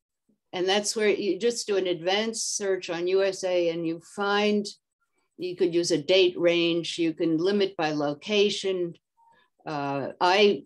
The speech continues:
sometimes have d-, limited to government because a lot of money comes from the Department of Defense to local governments, state and local governments, an enormous amount. Even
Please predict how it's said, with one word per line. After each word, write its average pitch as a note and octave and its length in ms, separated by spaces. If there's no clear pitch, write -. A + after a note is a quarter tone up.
sometimes F#3 640
have D#3+ 220
d-, D#3 180
limited F3+ 580
to E3+ 280
government G3 640
because E3 500
a F3 80
lot E3 540
of F#3 220
money G#3 360
comes G3+ 340
from G3+ 200
the F#3 160
Department F3 600
of F#3 100
Defense A3+ 560
to F3+ 140
local F3+ 400
governments, F3 840
state E3+ 360
and E3+ 120
local E3 300
governments, D3+ 580
an B2 180
enormous F3+ 520
amount. D#3 420
Even A3+ 380